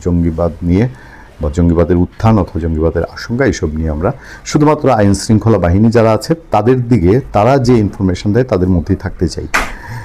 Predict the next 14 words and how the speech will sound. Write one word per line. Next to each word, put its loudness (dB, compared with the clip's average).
কিন্তু 4
দিনকে 2
দিন 4
সিচুয়েশন 2
কোন 4
দিকে 6
যাচ্ছে, -2
দিনকে 2
দিন 4
সিচুয়েশন 0
জটিল 4
থেকে 0
জটিল 4
আকার 2